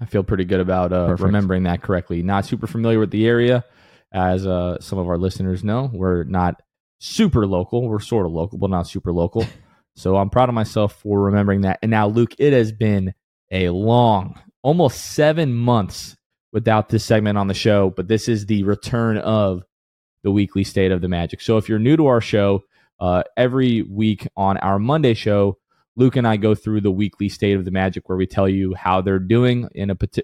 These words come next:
Speaker 1: particular week, uh, and how they, like, stand up against the rest of the league in terms of some of their statistics and their record. And we always update as the season goes on where the Magic are in the playoff picture. So this week,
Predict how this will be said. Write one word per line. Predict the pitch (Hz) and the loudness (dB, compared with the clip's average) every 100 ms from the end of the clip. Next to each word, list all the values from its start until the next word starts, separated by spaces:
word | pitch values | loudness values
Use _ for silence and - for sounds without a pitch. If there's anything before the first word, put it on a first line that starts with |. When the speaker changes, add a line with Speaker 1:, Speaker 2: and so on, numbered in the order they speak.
| - | -6
Speaker 1:
particular | 110 101 98 95 98 | -6 -6 -6 -4 0
week, | 135 143 - _ _ _ - | 2 0 -4 _ _ _ -6
uh, | 98 98 90 | 0 0 0
and | 101 98 | -2 -4
how | - 104 107 | 0 0 0
they, | 104 104 98 98 | 0 2 0 -2
like, | 92 - | -8 -6
stand | 123 104 98 | 0 2 2
up | 92 | 0
against | 92 98 90 | -2 -4 -4
the | 98 | -4
rest | 95 92 - | -2 -2 -2
of | |
the | 95 | 0
league | 92 98 95 | 2 2 0
in | 92 | -4
terms | - 98 92 | -4 -6 -2
of | 98 92 | -2 -2
some | - 95 | -4 -6
of | |
their | 92 90 | -2 -4
statistics | - 92 - 139 - 135 123 - | -4 -10 -2 -2 0 -4 -4 -6
and | 98 90 _ _ _ | -6 -8 _ _ _
their | 101 | 0
record. | 110 123 113 117 | 2 0 2 4
And | 107 95 92 - | 4 0 -4 -2
we | 101 | 2
always | 101 104 98 - | 2 0 -4 -4
update | 104 - 104 | -4 0 0
as | - 98 98 | 2 0 -2
the | |
season | 92 104 95 92 | -4 -4 -2 0
goes | 98 101 | -2 0
on | 127 123 117 - _ _ _ | 0 2 0 -4 _ _ _
where | 110 120 | 2 4
the | 113 | 2
Magic | 107 104 98 - | 0 0 -2 -4
are | 95 98 98 - | 0 0 0 -2
in | 95 92 | -2 -2
the | 90 | -4
playoff | - 98 90 | -2 -2 0
picture. | - 101 85 60 - | -4 -6 -8 -10 -14
So | - 110 | -2 -2
this | 104 147 190 | 2 0 0
week, | 120 123 - | 0 0 -2